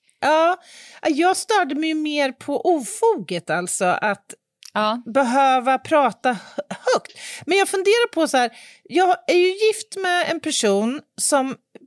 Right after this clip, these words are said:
Speaker 1: pr-, när han pratar i telefon, när det ringer i hans telefon,
Speaker 2: Ja.
Speaker 1: då höjs hans röstläge liksom tre steg.
Speaker 2: Han förstår inte att han har en telefon i handen.
Speaker 1: Nej, jag
Speaker 2: Han tänker att det är en
Speaker 1: fattar inte.
Speaker 2: megafon.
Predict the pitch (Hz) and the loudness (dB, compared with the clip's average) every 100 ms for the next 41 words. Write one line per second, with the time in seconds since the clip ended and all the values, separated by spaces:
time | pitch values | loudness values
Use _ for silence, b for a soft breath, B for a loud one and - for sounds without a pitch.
0 | - - 269 320 403 480 349 277 247 233 | -8 -8 -4 -2 0 0 -2 -2 -2 -4
1 | - 233 196 185 160 165 - 170 240 320 | -4 -4 -2 -6 -6 -8 -6 -4 -4 -2
2 | 370 440 403 349 202 170 - 156 151 131 | 0 0 0 0 0 0 -4 -8 -8 -12
3 | 113 - - B B 202 220 214 220 330 | -12 -16 -20 B B -6 -6 -6 0 0
4 | 403 311 453 523 440 - 170 196 180 190 | 2 2 2 2 0 -2 -2 0 0 -2
5 | - - - 285 - - - 262 466 480 | -6 -6 -4 -2 0 -2 -4 -2 -2 -2
6 | 180 160 - 208 - 254 262 226 - - | -4 -6 -8 -12 -12 -6 -4 -4 -8 -6
7 | 339 320 311 277 - - _ - - - | -2 2 2 0 -4 -20 _ -8 -8 -10
8 | _ - - 214 254 262 233 254 226 220 | _ -6 -4 -2 -4 -6 -8 -6 -6 -6
9 | 220 208 208 202 208 208 - 190 156 135 | -6 -4 -4 -6 -8 -10 -8 -8 -6 -2
10 | 453 539 587 - _ _ _ - 247 202 | 2 4 2 0 _ _ _ -6 -2 -2
11 | 220 214 214 208 247 262 185 165 240 214 | -2 -2 -2 0 0 0 0 0 0 0
12 | - | -4